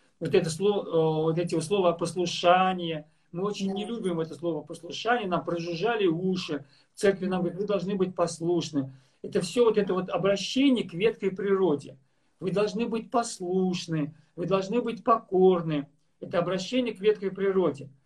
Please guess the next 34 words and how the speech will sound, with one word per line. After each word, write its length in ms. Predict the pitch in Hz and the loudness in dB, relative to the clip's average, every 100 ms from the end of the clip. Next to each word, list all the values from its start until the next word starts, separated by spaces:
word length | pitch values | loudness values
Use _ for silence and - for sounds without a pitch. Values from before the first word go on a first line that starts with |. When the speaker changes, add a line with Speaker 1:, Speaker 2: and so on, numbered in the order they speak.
| _ - | _ -8
Speaker 1:
Потому 300 | 147 190 196 | -2 -2 -2
что 200 | 190 180 | -4 0
новая 340 | 220 285 269 | 4 4 4
природа, 600 | - 202 190 180 151 131 143 | 2 0 2 2 2 0 -2
она 220 | 170 202 | -2 -2
сама 340 | 202 190 233 | -2 -2 -2
по 120 | 233 214 | -4 -6
себе 300 | 185 175 185 | -6 -2 -2
уже 280 | 160 156 | -2 -4
покорна, 840 | 160 170 170 175 156 131 156 226 - _ _ _ _ - | -4 -4 -4 -2 -2 -2 -4 -6 -8 _ _ _ _ -4
и 80 | 175 | 0
она 220 | 180 233 | 0 0
сама 360 | - 180 196 247 | -2 -4 0 -2
по 120 | 220 | -4
себе 320 | 160 156 208 | -10 -4 0
уже 380 | 214 170 196 208 | 0 0 -4 -6
имеет 440 | 180 175 208 196 165 | -6 -6 -4 -4 -4
власть, 460 | 175 226 247 - _ | -4 -2 -2 -6 _
ко-, 200 | - - _ - | -12 -12 _ -8
котор-, 460 | 165 - - - - _ _ _ | -2 4 4 4 -6 _ _ _
которой 520 | - 180 - 247 226 202 | -4 -4 2 4 4 0
кто-то 420 | - 240 214 170 | 0 0 2 -2
покорен. 560 | 170 156 175 139 127 - _ _ _ _ _ _ - | -6 -6 -2 -2 -4 -12 _ _ _ _ _ _ -4
То 180 | 185 190 | 2 2
есть, 300 | 185 - - | 0 -6 -8
а, 380 | 160 160 160 160 | -4 -2 -4 -6
если 300 | 175 214 185 | -2 -2 -2
ты 200 | 190 247 | -2 -2
покорен, 680 | - 175 - 254 277 185 143 | -2 -4 -2 0 0 -2 0
то 120 | 190 | 0
и 80 | 185 | 0
тебе 280 | 185 208 240 | -2 -4 0
кто-то 280 | 196 190 | -2 -2
покорен. 520 | 170 175 - 170 139 | -2 -4 0 0 0